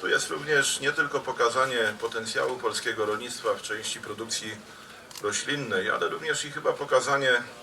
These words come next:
tego, co w rolnictwie jest, przynajmniej przez wieki było,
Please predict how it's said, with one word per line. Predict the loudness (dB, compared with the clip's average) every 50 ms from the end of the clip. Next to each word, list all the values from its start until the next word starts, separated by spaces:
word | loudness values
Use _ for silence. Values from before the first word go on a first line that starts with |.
| -18 -18 -18 -20 -18 -8 -4
tego, | -2 2 2 2
co | 2 2 2
w | 4
rolnictwie | 4 4 4 2 -2 -4 -2 0 0
jest, | 2 4 4 4 2 2 -4 -6 -8 -14 -16 -16 -16 -16 -16 -18 -18 -18 -16 -16 -16 -14 -14 -14 -14 -14 -14 -14 -14 -14
przynajmniej | -8 -2 2 2 2 2 2 0
przez | 0 0 0 0 2
wieki | 4 4 4 4 2 -4 -2 2 2 2 0 _ _ _ _ _ _ _ _ 2
było, | 6 6 6 6 4